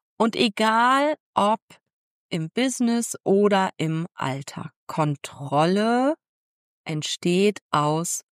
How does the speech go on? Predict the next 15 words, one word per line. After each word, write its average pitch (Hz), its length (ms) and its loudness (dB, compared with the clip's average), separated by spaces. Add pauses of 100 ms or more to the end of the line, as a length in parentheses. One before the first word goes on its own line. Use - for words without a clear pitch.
(120)
Angst. - 680 -8 (640)
Angst, 165 400 -2
verletzt 226 520 0
zu 196 120 -4
werden, 190 540 0 (240)
nicht - 200 -10
genug 208 380 2
zu - 160 -2
sein, 175 500 0 (320)
Angst, 226 500 -2
dass 185 300 -2
dir 190 500 2
etwas - 640 -4
entgleitet. - 1120 -8 (120)
Und 175 320 -2